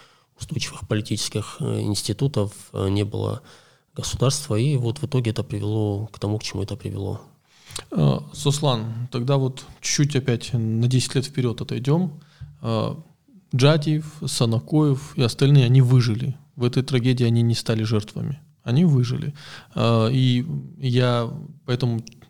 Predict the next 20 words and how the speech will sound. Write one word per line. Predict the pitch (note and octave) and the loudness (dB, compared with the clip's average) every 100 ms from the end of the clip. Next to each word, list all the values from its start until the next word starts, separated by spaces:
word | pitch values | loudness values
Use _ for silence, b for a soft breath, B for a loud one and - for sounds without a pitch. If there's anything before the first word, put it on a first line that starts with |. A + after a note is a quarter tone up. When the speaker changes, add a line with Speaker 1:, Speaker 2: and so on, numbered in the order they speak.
| _ _ - | _ _ 0
Speaker 2:
большую | C3+ - D3 | 2 4 4
ответственность | C#3 C3+ C3+ A#2+ | 4 -2 -4 -4
на | B2 | -2
них | A2+ - | -2 -2
возлагаю, | A#2+ B2 B2+ G3 | 0 0 0 0
потому | D3 D3 B2+ C3 | 0 0 0 0
что, | - B2 B B B B F3 | 0 -4 B B B B 4
ну, | F3 | 8
может, | C#3+ D3 C#3+ | 8 8 6
они | |
защищали | C3 C3+ - G3+ C#3+ | 6 4 4 4 4
до | A#2+ | 2
конца, | - A#2 - A2+ | 2 -2 0 0
но | A2+ B2 | 4 6
не | C3 | 6
своими | - C3 B2+ | 4 4 6
жизнями. | A#2 A#2+ A2 A#2+ C#3+ C3 | 6 4 2 0 -2 -4
Они | G#2+ A#2 A#2+ | 0 2 2
ушли | - A#2+ | 2 0
живыми. | B2 A2+ A2+ A#2+ | 0 0 0 -4